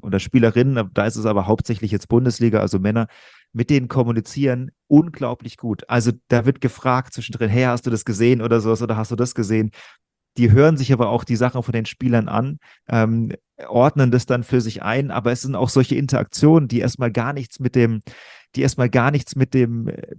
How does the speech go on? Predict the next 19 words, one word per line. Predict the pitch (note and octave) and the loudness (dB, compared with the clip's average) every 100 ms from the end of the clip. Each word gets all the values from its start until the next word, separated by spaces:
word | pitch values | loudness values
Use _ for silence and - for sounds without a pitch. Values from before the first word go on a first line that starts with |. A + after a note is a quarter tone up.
| _ | _
mit | G#2 A2+ - | _ -8 -4
dem, | A#2 G#2+ G#2 G#2 G#2+ | -2 -2 -4 -8 -12
ich | A2 | -12
sag | A2+ G#2+ | -8 -8
jetzt | - | -6
mal, | A2 G#2 - | -4 -4 0
Lenken | A2 D3+ - C3+ | 0 0 -2 -2
des | A#2+ | -2
Spiels | - C#3 D3+ - | -2 2 2 2
zu | A#2+ | -4
tun | - F3 C#3+ | -2 -2 0
habt, | G2 A2+ - - | 0 -2 -6 -8
haben, | G#2+ A2 B2 | -2 -2 -2
sondern | B2 A#2 A2+ - - | -2 -2 -2 -8 -6
das | C3 | -2
hat | D3+ - | -2 2
so | C#3+ | 0
ein | A#2+ | 2
bisschen, | D3+ - C#3+ | 2 2 -2